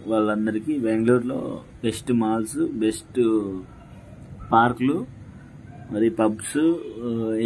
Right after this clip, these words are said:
ఏరియాస్ చూపించబోతున్నాను. ఈ వీడియోలో అయితే ఔటర్ రింగ్ రోడ్డు మరియు కోరమంగళ మాత్రం చూపించాను. నెక్స్ట్ వీడియోలో అయితే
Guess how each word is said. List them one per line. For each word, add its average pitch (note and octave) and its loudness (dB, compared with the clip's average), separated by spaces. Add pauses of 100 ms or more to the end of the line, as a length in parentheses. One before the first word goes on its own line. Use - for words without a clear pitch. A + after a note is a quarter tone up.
ఏరియాస్ B2 2
చూపించబోతున్నాను. G#2+ -4 (1500)
ఈ G#2 0
వీడియోలో A#2 2
అయితే A#2 -2 (100)
ఔటర్ A2 -2
రింగ్ A#2 0
రోడ్డు B2 -2 (120)
మరియు A2+ -2 (920)
కోరమంగళ A#2 0 (120)
మాత్రం G#2+ -4
చూపించాను. A2 0 (380)
నెక్స్ట్ - -10
వీడియోలో A#2 4
అయితే B2 -2